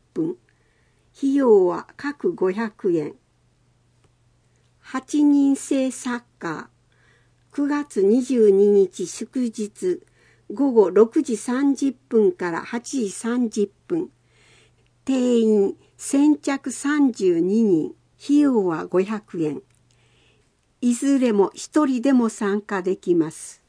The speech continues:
対象は中学生以上です。その他、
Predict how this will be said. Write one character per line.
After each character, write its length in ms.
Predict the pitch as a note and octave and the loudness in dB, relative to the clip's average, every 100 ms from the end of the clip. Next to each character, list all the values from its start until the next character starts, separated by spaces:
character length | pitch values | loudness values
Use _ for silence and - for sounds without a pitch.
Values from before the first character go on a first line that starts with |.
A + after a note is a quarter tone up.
| _ _ _ _ | _ _ _ _
対 280 | - B3+ B3+ | -6 -4 -4
象 420 | - A#3+ A3+ G#3+ | -6 -2 0 0
は 200 | F#3+ F#3+ - | 0 -4 -10
中 320 | - C#4+ C#4+ | -2 0 0
学 300 | C#4+ C4+ - | -2 -6 -8
生 160 | - F#3 | 0 2
以 180 | F#3+ | 2
上 340 | F3+ A3 F3+ D#3 | 0 0 0 -2
で 140 | D3+ | -10
す。 260 | - - - _ _ _ _ _ _ _ _ _ _ _ _ _ | -12 -18 -20 _ _ _ _ _ _ _ _ _ _ _ _ _
そ 260 | - - B3 | -16 -6 -2
の 200 | B3+ A#3+ | -2 -4
他、 320 | - E3+ | -6 -8